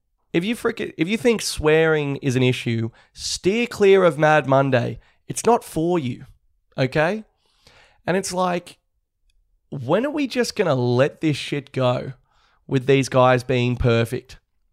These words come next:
Timmy Payne got done last week. You know, that was,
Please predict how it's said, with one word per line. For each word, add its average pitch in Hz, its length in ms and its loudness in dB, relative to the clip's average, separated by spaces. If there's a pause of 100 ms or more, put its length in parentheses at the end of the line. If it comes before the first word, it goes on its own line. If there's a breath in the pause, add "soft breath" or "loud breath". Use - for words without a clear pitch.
(420)
Timmy 214 300 2
Payne 160 320 0
got 139 240 0
done 127 340 2
last 123 360 2
week. 120 400 -2 (760)
You 123 140 2
know, 131 240 4 (100)
that 165 200 2
was, 151 360 2